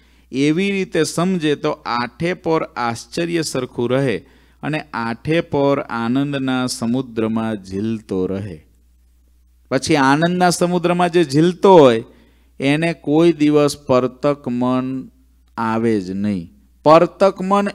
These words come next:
એને જ હેરાન કરે છે જે આનંદના સમુદ્રમાં ઝીલતો નથી. વિષય છે એનો આનંદ નથી, વિષય છે એનો હરખ છે. હરખ, હરખ હોય ને, હર્ષ હોય ને ત્યાં શોક હોય.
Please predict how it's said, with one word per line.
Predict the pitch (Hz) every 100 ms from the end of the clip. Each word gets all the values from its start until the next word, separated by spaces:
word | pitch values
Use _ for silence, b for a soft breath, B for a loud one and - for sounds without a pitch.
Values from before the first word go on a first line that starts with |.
| -
એને | 156 160 156 160 190 202
જ |
હેરાન | 151 139 143 156 156
કરે | 151 151 147
છે | 165 170
જે | 170
આનંદના | - 131 135 151 156 160 170 165
સમુદ્રમાં | - 131 135 131 135 147 151 117
ઝીલતો | 107 120 117 113 104
નથી. | 92 92 - - _ _ _ _ _ _ _ 104
વિષય | 107 156 - 214 214
છે | 208 208
એનો | 202 196
આનંદ | 160 160 190 202
નથી, | 202 208 - 120 - _ _ _ _ _ _ _ -
વિષય | 107 139 165 160
છે | 143 147
એનો | 143 131
હરખ | 95 104 113 120 110 107
છે. | - 87 78 _ _ _
હરખ, | - 151 185 - 123 117 -
હરખ | 113 135 170 165
હોય | 147 156 196
ને, | 156 90 b b -
હર્ષ | 147 185 165 175
હોય | 175
ને | 143
ત્યાં | 123 123
શોક | - 135 127 113
હોય. | - 101 73